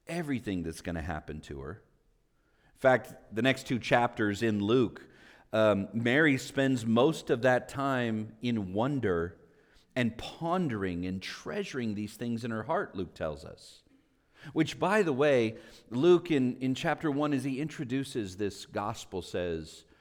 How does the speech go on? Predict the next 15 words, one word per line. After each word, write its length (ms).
"I 100
wanted 280
to 100
set 300
forth 320
an 200
orderly 440
account." 480
He's 280
writing 400
to 180
this 280
man 260
Theophilus. 800
And 200